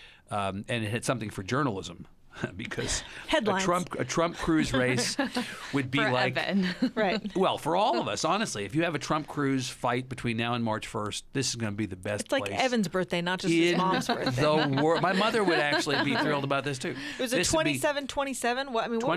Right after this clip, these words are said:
Speaker 1: Twenty-seven twenty-seven. Uh, and, you know, look, there's a poll today that said that, uh, Trump, uh, W B U R in New Hampshire has a poll, the New Hampshire Republican electorate, that has Trump at twenty-two,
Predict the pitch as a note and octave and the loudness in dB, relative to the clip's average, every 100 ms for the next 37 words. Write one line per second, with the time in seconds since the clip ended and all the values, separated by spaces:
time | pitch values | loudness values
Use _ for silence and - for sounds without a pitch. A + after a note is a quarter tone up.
0 | G3+ F#3+ F3+ E3+ D3+ C#3+ C3+ B2+ G#2 - | 2 2 2 2 0 0 0 0 -4 -4
1 | - - - - - - B2 A#2 A2+ - | -20 -20 -20 -20 -20 -6 -2 0 -2 -4
2 | - - - _ D3+ D#3 D#3+ E3 D#3 C#3+ | -10 -20 -20 _ -4 -4 -2 0 0 -2
3 | C#3 B2+ B2+ D#3+ D#3+ C3+ C3+ C#3+ C3 A#2 | -4 -6 -2 -2 -2 -2 0 0 -2 -4
4 | A#2 - A#2+ A2+ A2 G#2+ A2+ G#2+ - C#3 | -6 -4 -4 -4 -8 -8 -8 -8 -6 -2
5 | B2+ B2 - - A2 G#2 B2+ A#2+ G#2+ B2 | -2 -4 -12 -14 -6 -4 -2 -2 0 0
6 | A#2 A2+ A2+ G#2 G2 A2+ G#2 G#2 G2+ G2+ | 2 0 0 -2 -4 -6 -6 -8 -10 -8
7 | A2 G#2+ G2 G2 A2+ G#2+ G#2 F#2+ - - | -6 -4 -6 -6 -8 -8 -10 -12 -18 -20
8 | - A2 A2+ A#2 A2+ G#2 G#2+ - G#2 G2 | -10 -6 -2 -2 -2 -2 -4 -4 -6 -6
9 | G2+ F#2+ - A#2+ G#2+ A2+ - B2 A#2 A2 | -10 -10 -6 -6 -4 -10 -8 -4 -4 -6
10 | - - G#2 G2 | -10 -6 -6 -6